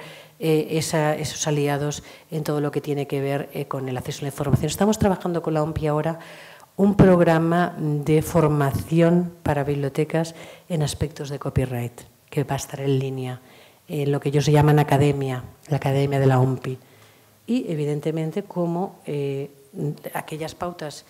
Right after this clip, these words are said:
y guías sobre, eh, servicios de información y bibliotecas los transponemos con la iso, con la International Est-, eh, Standard, em, Organization, todo lo que tiene que ver con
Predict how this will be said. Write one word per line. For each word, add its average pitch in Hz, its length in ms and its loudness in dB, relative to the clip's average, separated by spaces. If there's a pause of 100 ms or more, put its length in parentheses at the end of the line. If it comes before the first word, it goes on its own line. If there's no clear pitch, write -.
(320)
y 156 180 -10
guías 160 280 -6
sobre, 143 540 -10
eh, 127 380 -6
servicios 147 460 -4
de 151 60 0
información 147 500 -2
y - 20 4
bibliotecas 165 540 2 (440)
los 170 280 -4
transponemos 147 640 0 (640)
con 131 240 0
la 135 140 0
iso, 151 340 -2
con 160 100 2
la 147 60 4
International 147 800 -2 (360)
Est-, - 240 0
eh, 139 680 0
Standard, 143 580 2 (640)
em, 131 640 0 (100)
Organization, 151 800 2 (440)
todo 165 180 8
lo 156 80 8
que 151 100 2
tiene 147 240 2
que 143 120 2
ver 143 280 0 (540)
con 135 460 0